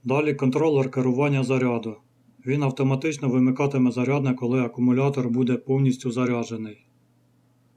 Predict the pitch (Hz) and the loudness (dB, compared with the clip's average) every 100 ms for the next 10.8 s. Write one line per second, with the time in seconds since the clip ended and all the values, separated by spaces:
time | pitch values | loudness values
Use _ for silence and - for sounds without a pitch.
0 | _ _ _ _ _ - 131 139 170 175 | _ _ _ _ _ -4 -2 -2 -2 -2
1 | 180 - 143 131 139 135 151 143 131 175 | -4 -4 -2 0 0 0 -2 -2 -4 -4
2 | - - 135 131 - 143 143 139 127 131 | -6 -4 -2 -2 -2 -2 -2 -2 -2 0
3 | 131 143 151 139 127 131 139 131 131 131 | -2 -2 0 0 -2 -2 0 -2 0 -2
4 | - 127 117 - 113 - _ _ _ _ | 0 0 -2 -8 -12 -14 _ _ _ _
5 | _ _ _ _ - 151 151 147 135 143 | _ _ _ _ -2 0 2 2 0 0
6 | 143 156 143 135 135 143 135 135 135 143 | 0 2 2 2 0 0 2 2 0 -2
7 | 143 135 131 151 147 127 123 - 139 139 | 2 2 2 2 2 0 -2 -8 -4 -2
8 | 131 127 139 151 147 147 131 - 135 143 | 0 0 2 0 -2 -4 -4 -2 0 2
9 | 143 127 131 127 123 127 139 139 131 - | 2 0 0 0 -2 0 0 0 0 0
10 | 139 139 127 131 127 113 117 | 0 0 0 0 0 -2 -6